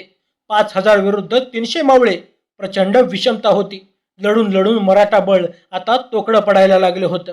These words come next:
प्रमुख योद्धे अप्पाशास्त्री दीक्षित, सरदार तुळाजी देशमुख आणि हरबा वडार यांनी देखील लढता लढता आपले प्राण सोडले होते. वीर ज्योत्याजी केसरकर देखील अंगावरील जखमामुळे मूर्छित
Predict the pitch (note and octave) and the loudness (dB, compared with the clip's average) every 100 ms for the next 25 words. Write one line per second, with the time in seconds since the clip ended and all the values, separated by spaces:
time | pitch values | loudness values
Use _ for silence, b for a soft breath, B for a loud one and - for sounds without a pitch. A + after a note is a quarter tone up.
0 | - _ _ _ G3+ G#3 G#3 E3+ F#3 C#4 | -20 _ _ _ -6 -4 -4 -4 -2 0
1 | D#4 A3+ F3 _ _ G#3 - G#3 G3+ G#3 | 0 -2 -4 _ _ -12 -6 -6 -4 -6
2 | A3+ G3 G#3+ G#3 A3 - _ _ - G3+ | -6 -10 -10 -8 -8 -10 _ _ -10 -2
3 | G3+ G3+ - G3+ G3 G3 - G#3 G3 D#4 | 0 0 0 0 0 -2 -8 -8 -6 -2
4 | C#4 - _ - G3+ F3+ F#3+ F#3+ G3+ F3 | -2 -2 _ -10 -6 -2 -2 2 2 2
5 | G#3 D#4 G#3 - B - G#3 G#3+ G3 F#3+ | 2 2 2 -2 B -10 -6 -4 -2 -4
6 | F#3+ A#3 F#3+ F#3+ G#3 G3+ G3+ - F3+ E3+ | -4 -2 0 0 0 0 0 0 -2 -2
7 | B B F#3+ G3 G#3+ A3 - G3+ G3+ G3 | B B -14 -4 -4 -4 -2 0 0 0
8 | G3+ G3 G3 G3+ G3 F3 - _ _ E3+ | -6 -4 -2 -2 -4 -12 -12 _ _ -6
9 | A3 F#3 G3+ G3 G#3+ F#3+ G3 A3+ G#3+ E4 | -4 -2 -4 -2 -4 -4 -10 -8 -4 -4
10 | E4 D4 A#3+ A#3 G#3 F3 b b A3 A3+ | -2 -2 0 -2 -4 -12 b b -6 2
11 | G#3+ F#3 G#3+ F3+ - G3+ A3 G3 B3+ A3+ | 2 2 -4 -6 -8 -2 -2 2 2 0
12 | G#3 G3+ - | -4 -6 -8